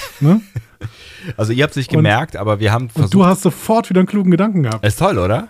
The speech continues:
Speaker 2: Das ist, das ist wirklich super.
Speaker 1: Ich, ich bewundere dich
Speaker 2: Ich
Speaker 1: mal wieder.
Speaker 2: Ja, und das unabgesprochen.
Speaker 1: Bist mein großes Vorbild.
Speaker 2: Ich weiß, in so vieler Hinsicht. <laughs>
Speaker 1: Natürlich.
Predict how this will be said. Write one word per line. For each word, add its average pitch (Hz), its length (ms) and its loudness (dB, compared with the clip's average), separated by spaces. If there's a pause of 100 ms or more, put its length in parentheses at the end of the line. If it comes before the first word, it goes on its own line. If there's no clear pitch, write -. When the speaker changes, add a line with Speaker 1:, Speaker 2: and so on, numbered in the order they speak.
(160)
Speaker 2:
Das 110 160 0
ist, 131 160 -10
das 117 120 0
ist 117 140 -2
wirklich 139 300 -2
super. 87 360 -10 (800)
Speaker 1:
Ich, - 220 -14
ich - 80 -10
bewundere 143 500 2
dich 107 320 -8
Speaker 2:
Ich 110 120 -4
Speaker 1:
mal 127 200 -2
wieder. 127 340 -2 (100)
Speaker 2:
Ja, 101 180 -4
und 113 160 -6
das 120 160 -2
unabgesprochen. 90 920 -6 (920)
Speaker 1:
Bist - 180 -8
mein 147 100 2
großes 175 380 -6
Vorbild. 135 400 0
Speaker 2:
Ich 110 140 -6
weiß, 101 440 0
in 110 160 -4
so 120 100 -4
vieler 113 240 -6
Hinsicht. 92 540 -6 (260)
<laughs> - 280 -14
Speaker 1:
Natürlich. 113 380 -14